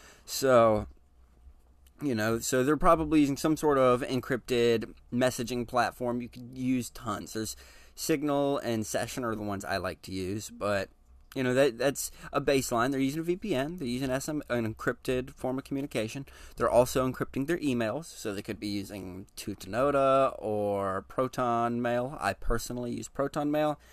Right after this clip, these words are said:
Liked it for a long time, and I like the feature that they have, that you can send cash in, so that way it doesn't trace directly back to you. There's no,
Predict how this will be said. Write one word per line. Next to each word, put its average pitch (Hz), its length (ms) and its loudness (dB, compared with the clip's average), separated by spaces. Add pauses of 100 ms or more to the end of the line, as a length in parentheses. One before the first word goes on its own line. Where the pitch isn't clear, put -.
(160)
Liked 123 220 2
it 113 80 -10
for - 100 -6
a 120 60 2
long 120 220 0
time, 123 340 -6
and 143 220 -2
I 127 60 0
like 123 280 -2
the 123 260 -4
feature 131 380 -4
that 101 180 -10
they 156 140 -6
have, 123 320 -10 (320)
that - 180 -8
you 127 80 -4
can 113 460 -4
send 104 340 -6
cash 139 440 -6
in, 92 340 -8 (340)
so - 200 -4
that 104 200 2
way 101 200 -2
it 90 100 -8
doesn't 104 340 -6 (240)
trace 104 320 -2
directly 104 460 -4
back 95 320 -4
to 127 160 0
you. 90 180 -4
There's 98 220 -8
no, 110 300 0